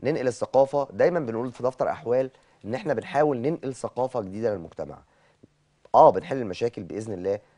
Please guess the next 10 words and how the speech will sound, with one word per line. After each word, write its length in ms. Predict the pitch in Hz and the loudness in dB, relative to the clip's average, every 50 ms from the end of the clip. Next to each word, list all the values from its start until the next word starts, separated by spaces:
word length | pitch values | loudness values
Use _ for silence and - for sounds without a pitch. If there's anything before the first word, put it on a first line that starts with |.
| _ _ - | _ _ -6
وربنا 340 | - 90 85 80 117 135 | -4 -4 -2 0 0 0
بيعيننا 320 | 127 113 104 101 120 120 110 | 2 2 0 0 -2 -4 -4
إن 60 | 107 | -4
إحنا 160 | 104 92 87 | -6 -8 -10
نحل 140 | 82 82 120 | -10 -10 -10
المشاكل، 440 | 117 98 92 - - 117 - - 110 | -8 -8 -8 -8 -8 -8 -8 -6 -8
وده 180 | 92 95 113 | -6 -4 -4
هدف 240 | 123 135 127 123 107 | -4 -4 -6 -6 -8
البرنامج 380 | 104 80 80 90 110 113 110 92 | -10 -10 -10 -8 -8 -8 -8 -10
الأسمى. 420 | 85 - - 95 107 - - - | -10 -8 -8 -8 -8 -10 -14 -20